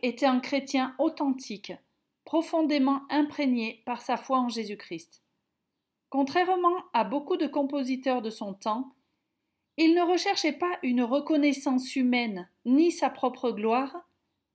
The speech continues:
mais surtout celle de Dieu. Beaucoup de ses manuscrits se terminent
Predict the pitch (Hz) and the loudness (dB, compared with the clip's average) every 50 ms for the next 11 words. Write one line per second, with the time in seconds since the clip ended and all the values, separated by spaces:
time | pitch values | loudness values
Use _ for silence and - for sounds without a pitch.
0 | _ _ _ - 233 247 262 262 - - 359 330 - - - 294 294 294 - _ | _ _ _ 0 2 4 4 4 2 0 -2 -2 -2 -4 -4 -4 -4 -6 -10 _
1 | - - - - 262 247 240 240 208 190 220 185 180 180 170 165 170 - _ _ | -8 -4 0 0 0 0 0 -2 -4 -4 -6 -8 -6 -6 -6 -6 -8 -14 _ _
2 | _ _ _ _ _ _ _ _ _ _ _ _ _ _ _ _ _ _ _ _ | _ _ _ _ _ _ _ _ _ _ _ _ _ _ _ _ _ _ _ _
3 | _ - 180 202 233 233 - 381 392 392 339 - - 269 240 220 240 277 302 320 | _ -8 -6 -6 -6 -2 0 0 0 2 0 0 0 -2 0 2 2 2 2 0
4 | 254 262 - - - - 190 220 - - _ _ _ _ _ _ _ - - - | 0 -2 -6 -12 -14 -12 -12 -12 -14 -16 _ _ _ _ _ _ _ -12 -6 -6
5 | 269 254 262 - 302 285 294 262 233 226 226 226 240 | -6 -4 0 0 0 0 2 0 -2 0 -2 -4 -6